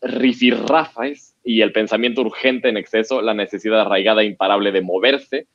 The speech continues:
que convierte al hecho de quedarse quieto en algo insoportable, la incapacidad de ser, simplemente. Imaginen volver a emerger en el mundo no como un retorno a la normalidad, sino más bien como un nuevo comienzo,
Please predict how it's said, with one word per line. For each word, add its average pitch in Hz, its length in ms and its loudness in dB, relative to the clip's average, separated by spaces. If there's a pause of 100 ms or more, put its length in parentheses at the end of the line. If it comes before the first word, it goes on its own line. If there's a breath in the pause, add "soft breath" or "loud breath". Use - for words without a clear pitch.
(240)
que 113 80 -8
convierte 156 380 2
al 160 120 4
hecho 160 160 0
de 131 100 0
quedarse 120 380 0
quieto 135 240 -2
en 123 80 -2
algo 127 300 -4
insoportable, 110 760 -2 (280)
la 110 120 0
incapacidad 113 720 -2
de 110 140 -2
ser, 135 320 -4 (140)
simplemente. 95 600 -8 (640 soft breath)
Imaginen 254 600 0 (220)
volver 156 300 2
a 208 40 2
emerger 151 320 -4
en 156 120 -2
el 120 100 -2
mundo 143 260 -4
no 175 140 -4
como 180 180 -8
un 165 60 -4
retorno 156 380 -2
a 143 40 0
la 131 100 2
normalidad, 120 540 -2
sino 117 220 -4
más 120 160 -2
bien 139 180 -2
como 113 220 -4
un 117 120 -6
nuevo 135 260 0
comienzo, 101 540 -6